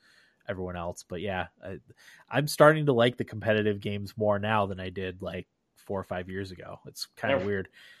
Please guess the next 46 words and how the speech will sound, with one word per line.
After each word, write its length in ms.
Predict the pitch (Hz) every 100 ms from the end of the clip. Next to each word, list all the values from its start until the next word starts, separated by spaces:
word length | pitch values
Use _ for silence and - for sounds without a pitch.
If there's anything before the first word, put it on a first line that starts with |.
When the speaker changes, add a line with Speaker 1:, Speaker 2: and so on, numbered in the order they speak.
| -
Speaker 2:
never 160 | 120 120
thought 200 | 127 113
I'd 180 | 98 101
hear 140 | 110
you 160 | 110 92
say 160 | -
Speaker 1:
Yeah, 180 | 107 98
Speaker 2:
that. 140 | 92 -
Speaker 1:
'cause 100 | 151
I, 200 | 160 180
I 140 | 139
mean, 120 | 147 139
I 120 | 139
would 160 | 196
probably 340 | - 135 135 127
play 240 | 135 127
Call 220 | 120 117
of 60 | 113
Duty 280 | 120 101 92
if, 220 | 95 -
if 200 | 104 -
I 360 | 98 95 95 98
had 260 | - 98 92
the 60 |
money 240 | 92 98 95
for 280 | - 90
it. 100 | 90 _ _ _ _ _ _ _
Speaker 2:
Oh, 80 | 147
Speaker 1:
I 80 | 123
Speaker 2:
and 80 | 110
the 40 |
Speaker 1:
would 80 | 104
Speaker 2:
hard 120 | 107
Speaker 1:
play 80 | 113
Speaker 2:
drive 120 | 92 -
space. 440 | 101 101 - - - - -
Speaker 1:
<laughs> 260 | - -
Well, 160 | 185 156 -
I've 360 | 139 143 123 -
got 160 | 104
hard 200 | - 95
drive 200 | 87 80
space, 320 | - 107 - _
but 200 | - - - -
Speaker 2:
<laughs> 200 | 165 156
Speaker 1:
yeah. 480 | - 156 - 147